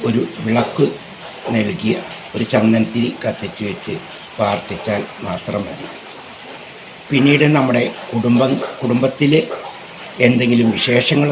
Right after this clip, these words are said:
നടക്കുന്ന സമയത്ത് ഭഗവാന്റെ ഫോട്ടോ ഒക്കെ തുടച്ച് ഭസ്മം, ചന്ദനം, കുങ്കുമൊക്കെ ചേർത്തി ഒരു മുല്ലപ്പൂ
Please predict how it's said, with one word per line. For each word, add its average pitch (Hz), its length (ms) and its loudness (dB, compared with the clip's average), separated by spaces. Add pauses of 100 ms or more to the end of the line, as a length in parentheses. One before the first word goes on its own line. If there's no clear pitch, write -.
നടക്കുന്ന 110 400 -2 (100)
സമയത്ത് 107 500 2 (800)
ഭഗവാന്റെ 117 440 6 (200)
ഫോട്ടോ 104 260 0
ഒക്കെ 110 240 -2
തുടച്ച് 104 460 0 (600)
ഭസ്മം, 123 460 2
ചന്ദനം, 107 340 0
കുങ്കുമൊക്കെ 98 440 -4 (100)
ചേർത്തി 104 380 -2 (520)
ഒരു 123 200 4
മുല്ലപ്പൂ 107 360 2